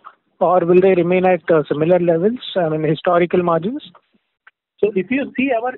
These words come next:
Speaker 2: investment, uh, we are talking about major investment in specialty chemical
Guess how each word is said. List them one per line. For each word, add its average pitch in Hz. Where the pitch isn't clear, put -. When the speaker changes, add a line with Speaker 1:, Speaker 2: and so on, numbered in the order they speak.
Speaker 2:
investment, 175
uh, 151
we 185
are 226
talking 202
about 208
major 226
investment 214
in 208
specialty 202
chemical 208